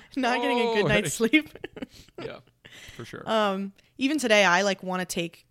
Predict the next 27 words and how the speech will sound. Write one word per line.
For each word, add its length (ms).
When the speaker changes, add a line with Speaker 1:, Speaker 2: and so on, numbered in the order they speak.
Speaker 1:
a 280
sleeping 400
pill 240
and 80
just 160
go 120
to 60
bed 140
at, 40
like, 200
eight, 300
just 220
Speaker 2:
Mm-hmm. 80
Speaker 1:
from 300
just 260
existing, 680
like, 240
Speaker 2:
Yeah. 120
Speaker 1:
staying 180
up 100
late. 220
I 120
actually 200
stayed 140
up 100
Speaker 2:
Totally. 140
Speaker 1:
late 100